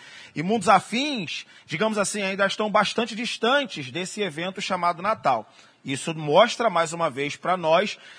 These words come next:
que essa celebração do Natal, escuta essa que eu acho que poderia ser a novidade da hora, do instante, é entender que a mensagem do Natal não é somente para ser celebrada pessoalmente, mas também para ser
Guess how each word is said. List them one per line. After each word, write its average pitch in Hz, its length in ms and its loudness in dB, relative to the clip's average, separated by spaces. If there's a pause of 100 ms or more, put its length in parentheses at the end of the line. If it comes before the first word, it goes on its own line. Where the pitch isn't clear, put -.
(160)
que 180 120 0
essa 202 260 2
celebração 240 840 0
do 214 80 -2
Natal, 196 500 6
escuta 202 500 -2
essa 180 380 0
que 196 120 -8
eu 196 40 0
acho 196 140 -4
que 196 160 -6
poderia 190 500 -4
ser - 160 -4
a 190 60 2
novidade 185 580 0 (240)
da 196 200 6
hora, 165 360 8
do 107 160 -6
instante, 180 500 -2 (380)
é 175 160 2
entender 220 420 -4
que 214 120 -4
a - 20 -4
mensagem 214 480 -4
do 208 140 -4
Natal 202 340 2
não 220 180 -2
é 226 60 0
somente 208 460 -6
para 220 220 0
ser 220 180 -6
celebrada 196 640 0
pessoalmente, 180 840 -4 (180)
mas 185 220 0
também 196 260 -4
para 185 220 0
ser 202 280 -4